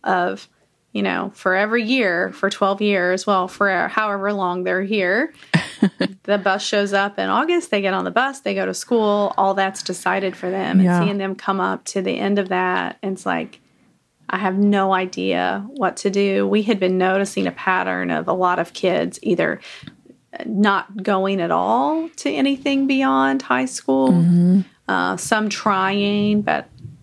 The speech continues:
Speaker 1: ultimately going back into low-wage jobs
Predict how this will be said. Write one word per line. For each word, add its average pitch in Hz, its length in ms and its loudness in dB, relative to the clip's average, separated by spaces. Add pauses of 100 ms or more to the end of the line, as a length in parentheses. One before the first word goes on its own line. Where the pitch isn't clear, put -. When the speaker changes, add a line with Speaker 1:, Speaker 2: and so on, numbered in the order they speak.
(300)
Speaker 1:
ultimately 196 680 0
going 185 340 0
back 180 240 -2
into 190 240 -2
low-wage 185 1000 0 (200)
jobs 175 640 -2